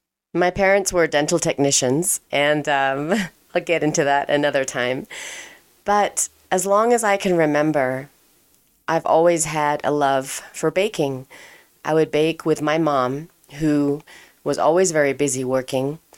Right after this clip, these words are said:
And I remember we would bake for Christmas. We would make traditional German Christmas cookies, or we would bake a cake. So for each of us, myself and my two older brothers,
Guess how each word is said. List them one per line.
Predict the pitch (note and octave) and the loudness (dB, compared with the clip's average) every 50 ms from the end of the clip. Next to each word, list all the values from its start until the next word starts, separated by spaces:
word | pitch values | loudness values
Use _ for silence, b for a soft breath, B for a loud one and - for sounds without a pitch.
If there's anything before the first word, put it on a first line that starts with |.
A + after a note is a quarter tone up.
| b b b b b b b b _ _ _ - | b b b b b b b b _ _ _ -4
And | D#3 D#3 D#3+ D#3+ D#3 D#3+ D#3+ D#3+ D#3 - - - _ _ _ _ _ _ _ | -2 0 2 2 4 4 2 2 0 -2 -6 -8 _ _ _ _ _ _ _
I | E3 E3 | 0 2
remember | E3 E3 E3 E3+ E3+ F#3 F#3 F3 F3 E3+ E3 E3 E3+ D#3+ - - _ _ _ _ _ _ _ _ _ _ | 2 4 4 4 4 4 4 4 4 4 4 4 2 0 -2 -6 _ _ _ _ _ _ _ _ _ _
we | D#3 E3 E3+ | 0 0 2
would | E3 F3 E3+ - | 4 2 2 2
bake | E3 D#3+ E3 E3 - | 0 0 0 -2 -4
for | - - D#3+ | -4 -6 -6
Christmas. | - - F3+ F3 - - F3 E3 E3 E3+ E3+ - - | -2 -2 -2 0 0 0 2 0 0 0 0 -2 -2
We | D#3+ C#3+ | -2 -2
would | C3+ C3+ C3+ | -2 -2 0
make | C#3 C#3+ D3 C#3+ C#3+ | 0 -2 -2 -2 -4
traditional | - - C#3 D#3 D#3 - - E3 D#3 D3+ D3+ D3 | -6 -6 -4 -2 -2 -2 -2 0 0 0 0 -2
German | - D3+ D3 D3 D3+ D3 D3 D3 D3 | 0 0 0 2 2 2 0 -2 -2
Christmas | - - D3+ - - C#3 C3 - | -4 -4 -6 -4 -4 -2 -4 -4
cookies, | - - F3 E3 - E3+ E3 E3+ E3+ - - B B B B B B B B B B B B _ _ _ | -4 -4 -4 -4 -2 -2 -2 -2 -4 -4 -6 B B B B B B B B B B B B _ _ _
or | D#3 D3+ D3+ D3+ D3 D3 D3 C#3+ C#3+ D3 D3 b b b b b b b b b b _ _ _ _ _ _ | 0 2 2 4 4 4 2 2 0 -2 -4 b b b b b b b b b b _ _ _ _ _ _
we | - D#3+ D#3 | -4 -2 0
would | D3 D3 D3 D3 | 0 0 -2 0
bake | - D3+ D3+ D3+ D3 D3 C#3+ C#3+ - - - - _ - | 0 0 2 2 2 2 0 -2 -6 -12 -18 -18 _ -10
a | C3+ | -10
cake. | - - E3 E3 F#3 A3 - _ - - - _ _ | -6 -2 0 0 0 0 -2 _ -16 -20 -20 _ _
So | - - E3+ D#3 D3 C#3+ C#3+ C#3+ C#3+ - - _ _ _ _ _ _ _ _ _ _ _ | -6 -2 0 2 2 2 2 0 -2 -6 -10 _ _ _ _ _ _ _ _ _ _ _
for | - - E3 D#3+ | -6 -2 0 2
each | E3 E3+ E3 - - | 2 2 0 0 -2
of | D#3+ | 0
us, | D3+ D3 D3 D#3 D3 - - | 0 0 0 0 -2 -2 -2
myself | D3 C#3 C#3+ C#3 - D3 C#3+ C#3 - | -2 -2 0 0 0 0 0 0 -2
and | D3 | -2
my | C#3+ C#3 C#3 | 0 0 0
two | C3+ - - - D3+ C#3 B2+ | 0 -2 -4 -4 -2 -2 -2
older | C#3+ C#3+ D3 C#3 | -2 -2 -2 -2
brothers, | A#2+ C#3+ C#3 C3+ C#3 C#3 C#3 C#3+ C#3 - - | 0 -2 0 0 0 0 0 -2 -2 -2 -6